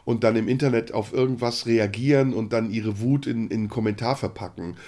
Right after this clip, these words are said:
Und daran sehe ich, dass das noch am Leben ist. Also diese, diese vielköpfige Schlange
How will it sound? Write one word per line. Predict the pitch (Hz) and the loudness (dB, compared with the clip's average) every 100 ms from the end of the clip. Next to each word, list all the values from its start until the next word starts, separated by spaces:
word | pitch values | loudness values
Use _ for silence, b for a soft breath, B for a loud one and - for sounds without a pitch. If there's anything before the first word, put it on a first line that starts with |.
| B B | B B
Und | 120 | 2
daran | 117 131 151 143 | 4 6 4 2
sehe | 107 131 143 | 2 2 2
ich, | 143 | -2
dass | - 120 | -4 -4
das | 127 - | -4 -4
noch | 123 | -4
am | 123 110 | -2 -2
Leben | 110 120 95 | -2 -2 -6
ist. | - - - | -10 -12 -8
Also | 107 101 | -6 -6
diese, | 107 107 110 104 104 B B B B - | -8 -2 0 0 -2 B B B B -8
diese | 120 120 120 113 | -2 4 4 4
vielköpfige | 110 - 160 170 170 156 151 - 139 127 | -2 -10 -4 -2 0 -2 -2 -4 -2 -2
Schlange | - 123 120 147 147 147 | -2 0 2 2 2 2